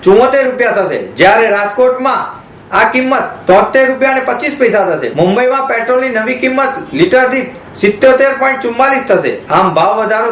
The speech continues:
તાત્કાલિક ધોરણે અમલી બનાવી દેવામાં આવ્યો છે. ઓઇલ કંપનીઓ દ્વારા છેલ્લા બે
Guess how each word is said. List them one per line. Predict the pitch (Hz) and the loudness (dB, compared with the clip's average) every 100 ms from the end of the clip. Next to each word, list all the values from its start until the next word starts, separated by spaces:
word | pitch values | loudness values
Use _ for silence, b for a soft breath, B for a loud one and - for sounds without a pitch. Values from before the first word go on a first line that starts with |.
| - | -2
તાત્કાલિક | 190 - 220 226 | -2 0 0 0
ધોરણે | 185 220 226 | 0 0 0
અમલી | 202 226 214 | -2 -2 -2
બનાવી | 208 226 220 | -2 -2 -2
દેવામાં | 214 220 208 | -2 -2 -2
આવ્યો | 190 185 | -2 -2
છે. | 151 - B B B 147 | -4 -6 B B B 2
ઓઇલ | 202 214 | 4 2
કંપનીઓ | 208 202 226 214 | 0 0 -2 0
દ્વારા | 214 226 208 | -2 -2 -2
છેલ્લા | 196 214 208 | 0 0 -2
બે | 185 | -2